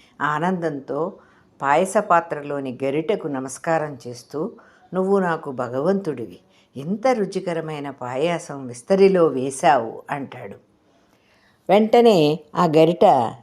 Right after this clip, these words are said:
"నన్ను పొగిడితే ఏమి ఉపయోగం లేదు, వడ్డించిన చేతికి నమస్కరించు, మరింత పాయసం దొరుకుతుంది," అంటుంది. ఇల్లాలు, "ఇది నా గొప్పతనం కాదు,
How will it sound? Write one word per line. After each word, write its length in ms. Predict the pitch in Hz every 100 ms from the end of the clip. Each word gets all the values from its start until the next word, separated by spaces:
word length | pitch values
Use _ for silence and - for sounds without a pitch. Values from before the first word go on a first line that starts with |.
| _
"నన్ను 260 | 165 175 208
పొగిడితే 500 | 226 214 208 208 208
ఏమి 460 | 202 196 170 170 170
ఉపయోగం 680 | 160 156 165 160 151 147 147
లేదు, 380 | 139 127 98 - _ _ _ 117
వడ్డించిన 600 | 139 151 208 214 220 185
చేతికి 640 | - - 180 202 233 226
నమస్కరించు, 840 | 165 143 147 - 139 127 123 - - _ _ _ 123
మరింత 520 | 147 170 208 226 226
పాయసం 680 | 202 151 151 160 156 170 190
దొరుకుతుంది," 840 | 160 139 151 143 131 127 120 - -
అంటుంది. 600 | 160 135 127 120 113 113 - _ _ _ _ _
ఇల్లాలు, 680 | 180 202 226 220 190 147 139 - _ _ 202
"ఇది 180 | 214
నా 220 | 214 120 123
గొప్పతనం 680 | 175 196 214 214 202 196
కాదు, 380 | 165 135 117 -